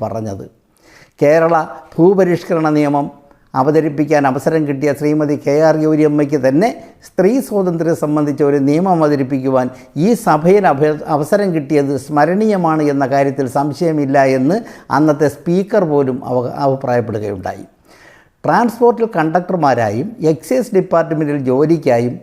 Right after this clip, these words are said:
സ്ത്രീകളെ എടുക്കാത്തത് അവഹേളനമാണ് എന്നവർ ഉച്ചത്തിൽ വിളിച്ചു പറഞ്ഞു.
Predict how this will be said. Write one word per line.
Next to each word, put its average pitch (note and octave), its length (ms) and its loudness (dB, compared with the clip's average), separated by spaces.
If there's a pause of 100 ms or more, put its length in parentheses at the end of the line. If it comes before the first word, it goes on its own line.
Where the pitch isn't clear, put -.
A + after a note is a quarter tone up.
(100)
സ്ത്രീകളെ G#3+ 580 0
എടുക്കാത്തത് C#3+ 520 0 (200)
അവഹേളനമാണ് D3 800 0 (140)
എന്നവർ B2 340 0 (480)
ഉച്ചത്തിൽ D3+ 640 -2
വിളിച്ചു A#2+ 320 -4
പറഞ്ഞു. G#2 320 -12